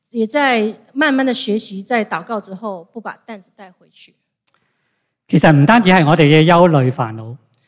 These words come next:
Speaker 1: 其實不單只是我們的憂慮和煩惱。
Speaker 2: 甚至我哋嘅軟弱同罪過，罪過我哋都可以交畀天父。
Speaker 1: 甚至我們的軟弱和罪過，我們也可以交給天父。
Speaker 2: 我好鍾意李牧師喺認罪祈禱裏邊常常講嘅幾句說話。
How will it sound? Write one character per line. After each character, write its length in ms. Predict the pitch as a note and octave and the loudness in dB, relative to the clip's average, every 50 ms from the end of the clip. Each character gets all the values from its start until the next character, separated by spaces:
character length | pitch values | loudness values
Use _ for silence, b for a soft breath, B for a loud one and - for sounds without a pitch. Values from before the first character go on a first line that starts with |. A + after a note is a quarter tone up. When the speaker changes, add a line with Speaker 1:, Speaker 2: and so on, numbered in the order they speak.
| _ _ _ | _ _ _
Speaker 1:
其 160 | - - E4 | -20 -18 -18
實 260 | - - D4+ D#4 D#4+ | -18 -20 -20 -20 -20
不 160 | D#4+ D#4+ F4+ E4 | -20 _ -20 -20
單 300 | _ - D4+ D#4+ E4 D#4 | _ -12 -12 -12 -12 -14
只 160 | C4+ A3+ G3 | -20 -20 -20
是 160 | - - C4+ | -20 -16 -16
我 120 | B3 G#3+ | -16 -16
們 140 | F#3+ F#3 G3+ | -16 -18 -20
的 80 | G#3+ G#3+ | -20 -20
憂 300 | A3+ A3+ C#4 C4+ C4+ C#4+ | -16 -12 -10 -10 -10 -10
慮 240 | C#4+ C#4 B3 G#3 G3 | -12 -16 -18 -20 -20
和 120 | _ G#3 | _ -20
煩 300 | G#3+ _ G#3 F3+ F#3+ G3+ | -20 _ -20 -20 -20 _
惱。 80 | _ _ _ _ _ _ _ _ | _ _ _ _ _ _ _ _
Speaker 2:
甚 140 | - D#3 D3+ | 0 2 4
至 100 | E3+ F#3 | 6 6
我 100 | E3 E3+ | 6 6
哋 140 | F3+ D#3+ E3 | 6 6 4
嘅 40 | |
軟 280 | E3+ C#3+ C#3+ D3 E3+ F3+ | 4 6 6 6 6 6
弱 80 | E3 C#3+ | 6 4
同 220 | D3 C#3+ B2 B2 | 2 0 0 2
罪 180 | - D3 B2+ B2+ | 2 2 2 2
過， 380 | - D#3+ C#3+ C#3+ C3+ C#3+ B3 - | 2 0 0 0 -2 -8 -10 -6
罪 260 | - - D3+ C3+ C3+ C3+ | 0 2 4 4 4 4
過 240 | - D3+ C#3 C#3 | 4 4 4 4
我 160 | C3 C3 B2+ C3 | 2 0 -2 -2
哋 100 | C3 B2 | -2 -2
都 140 | D3+ C#3+ | -2 -4
可 160 | C3+ - C3+ B2+ | -2 -2 -2 -4
以 80 | A#2+ | -4
交 160 | - C#3+ C3 | -2 -4 -4
畀 120 | C3 - A#2 | -4 -4 -8
天 220 | A#2 - C3+ B2+ | -10 -8 -10 -10
父。 140 | B2+ - B2 A2+ A2+ _ _ _ _ | -10 -12 -18 -20 -20 _ _ _ _
Speaker 1:
甚 200 | - - F4 E4 | -18 -14 -12 -12
至 140 | D#4 D4+ D#4 | -12 -8 -8
我 100 | C#4 B3 | -6 -6
們 140 | A3 A3 B3 | -4 -4 -4
的 100 | C4+ B3 | -4 -4
軟 320 | A3 A#3+ A#3 G3 F#3+ G#3 | -2 -2 -2 -2 -2 -6
弱 300 | B3+ D#4+ F4 D#4 A3 F3+ _ _ | -8 -10 -10 -14 -14 -16 _ _
和 180 | _ - G#3+ | _ -20 -20
罪 240 | G3+ - C#4+ C4+ A3 | -20 -18 -16 -16 -16
過， 340 | G3 - A#3+ G#3+ E3+ - _ _ | -16 -16 -18 -18 -18 -20 _ _
我 60 | _ G3+ | _ _
們 160 | F#3+ G3+ A3+ | -20 -18 -18
也 140 | A3+ G3 F3+ | -18 -18 -18
可 120 | _ B3+ | _ -16
以 160 | A#3 A3+ F#3+ F3+ | -16 -16 -16 -16
交 280 | _ - A#3+ A3 A3 | _ -6 -6 -4 -6
給 220 | G#3+ G#3+ F3 D#3+ D#3+ _ _ | -6 -10 -16 -20 _ _ _
天 240 | _ - G#3 G3 G3+ | _ -18 -16 -16 -16
父。 200 | _ - G#3 - _ _ _ _ _ _ _ - | _ -20 -20 -20 _ _ _ _ _ _ _ 0
Speaker 2:
我 60 | E3 | 4
好 100 | E3+ - | 4 4
鍾 160 | F3+ A3+ G#3 | 4 4 4
意 120 | G#3 F#3 D#3+ | 6 6 6
李 100 | D3+ D#3 | 6 6
牧 120 | E3 D3 | 4 4
師 280 | A#2+ - - F3+ F3+ D3+ | 0 -2 -2 0 0 2
喺 160 | D3 C#3 D3+ | 2 2 2
認 180 | D#3+ D3+ C3 | 4 2 2
罪 160 | C3 - C3+ B2+ | 2 0 0 -2
祈 160 | B2 - B2 | -2 -4 -6
禱 220 | B2 B2 B2+ D3 | -4 -2 0 2
裏 60 | C#3 | 2
邊 280 | C3 C3+ C#3 A#2+ A#2+ B2 | 2 0 -2 -2 -4 -6
常 220 | B2 - C3+ A#2 A2+ | -8 -8 -10 -12 -12
常 200 | - B2+ A#2 B2 | -12 -14 -14 -12
講 160 | - A#2 B2 | -10 -8 -6
嘅 100 | C3+ C3+ | -4 -4
幾 140 | B2 - B2 | -4 -6 -6
句 140 | A#2 - C3 | -6 -4 -6
說 180 | A#2 - C3+ A#2 | -6 -6 -10 -14
話。 220 | A2 G#2+ G#2 | -14 -16 -20